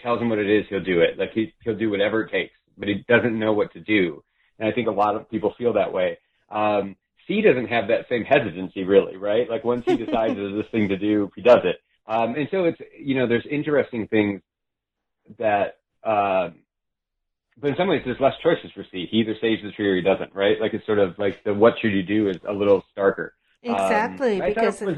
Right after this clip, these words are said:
Speaker 1: it was, yeah, th-, <laughs> right.
Speaker 2: it's so diminished. He, it, it's pretty
Speaker 1: Right.
Speaker 2: clear, like, this is, this is all you can do. You can save this tree or not.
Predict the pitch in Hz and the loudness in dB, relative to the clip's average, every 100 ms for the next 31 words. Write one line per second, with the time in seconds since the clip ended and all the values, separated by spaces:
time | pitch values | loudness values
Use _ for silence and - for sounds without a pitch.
0 | 156 160 147 123 - - 127 120 98 101 | -2 0 0 -4 -8 -6 -2 0 0 -4
1 | 143 156 151 160 139 139 - 196 202 - | -8 -4 0 2 0 -2 -2 -2 0 -2
2 | 185 - 240 233 240 233 226 240 277 214 | -2 -2 -4 -2 -4 -2 -2 -2 -2 -2
3 | 185 - - 240 220 208 202 - 208 220 | -4 -8 -4 0 0 0 -2 -2 0 0
4 | - 214 208 - 233 208 202 - 254 240 | 0 -4 -4 -4 0 0 -2 -4 0 2
5 | 220 196 175 175 - _ _ 208 208 214 | 0 -2 -4 -4 -6 _ _ -8 -2 -2
6 | 196 196 _ 254 254 262 233 202 214 202 | -4 -14 _ -4 -2 -2 0 0 0 -4
7 | - 190 170 170 165 156 151 165 156 147 | -2 0 2 0 0 -4 -8 -4 -4 -6
8 | 143 - 185 175 170 165 160 - 170 165 | -12 -12 -6 -6 -6 -12 -12 -10 -8 -8
9 | - 170 156 147 - | -8 -6 -6 -8 -14